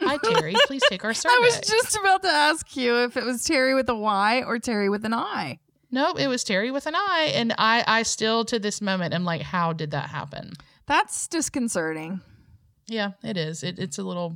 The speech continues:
Speaker 1: it's a little uncomfortable. Now, okay, so you've had two covid tests. You were telling me the other day about the fact that both you and producer Sarah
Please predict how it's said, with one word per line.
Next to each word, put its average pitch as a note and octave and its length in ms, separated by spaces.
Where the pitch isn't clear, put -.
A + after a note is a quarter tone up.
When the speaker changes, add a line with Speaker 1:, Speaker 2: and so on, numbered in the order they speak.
Speaker 1:
it's - 200
a A3 60
little A#3+ 340
uncomfortable. B3 840
Now, C4 420
okay, C4 220
so C4+ 120
you've C#4 220
had B3 260
two C4+ 280
covid F3 400
tests. D3+ 480
You A3+ 240
were D#4+ 100
telling C4 300
me A3 100
the G3 160
other G3 160
day E3+ 460
about E3+ 640
the F3+ 80
fact F3 380
that E3 200
both F3+ 240
you G#3 140
and G#3+ 120
producer F#3+ 420
Sarah D#3+ 600